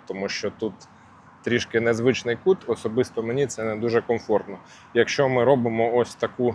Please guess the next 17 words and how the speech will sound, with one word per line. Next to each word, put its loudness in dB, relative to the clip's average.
історію, 4
то 4
в -2
нас 0
впирається 4
кермо, 2
але 6
це 2
для 4
прямих 2
здебільшого, 0
тому, -4
в -10
принципі, 0
не 0
те, 4
щоб 2